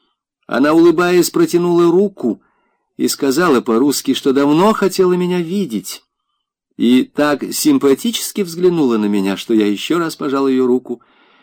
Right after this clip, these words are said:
и проводил глазами, пока было видно. «Цветок, сорванный ураганом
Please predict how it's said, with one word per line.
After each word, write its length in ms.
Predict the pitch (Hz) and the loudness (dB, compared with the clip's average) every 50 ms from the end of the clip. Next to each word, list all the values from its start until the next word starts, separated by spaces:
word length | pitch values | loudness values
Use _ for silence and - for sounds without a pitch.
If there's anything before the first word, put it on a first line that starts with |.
| _ _ _ | _ _ _
и 120 | - - 170 | -4 -4 -2
проводил 460 | - 185 170 170 156 156 190 190 175 | 0 0 -2 0 0 0 0 0 0
глазами, 560 | 156 165 160 147 131 147 175 180 147 110 92 | 0 -2 -2 0 0 0 0 0 0 -2 -4
пока 400 | - - - - - 123 147 156 | -4 -8 -10 -6 -6 -6 -6 -4
было 480 | 139 107 110 123 123 117 120 117 113 _ _ _ _ | -4 -4 -4 -2 -2 -4 -6 -8 -10 _ _ _ _
видно. 560 | - 90 90 90 90 90 87 82 82 87 85 - _ _ _ _ _ _ _ _ _ _ _ _ _ _ _ _ _ | -4 -2 0 0 0 -2 -2 -4 -8 -10 -10 -12 _ _ _ _ _ _ _ _ _ _ _ _ _ _ _ _ _
«Цветок, 1040 | - - - - 90 92 - _ - 127 175 185 185 - - - - - - _ _ _ _ _ _ _ _ _ _ | -20 -16 -8 -4 -4 -4 -2 _ 0 2 4 2 2 0 -4 -14 -20 -20 -20 _ _ _ _ _ _ _ _ _ _
сорванный 800 | - - - 127 147 165 165 165 160 151 156 151 151 151 151 143 - | -8 -2 0 2 2 2 2 0 0 -2 -2 -2 0 -2 -2 -2 0
ураганом 840 | 131 123 123 127 123 110 101 101 120 127 123 120 120 117 117 113 | 0 0 0 0 -2 -2 -2 -2 -2 -2 -2 -2 -4 -4 -6 -10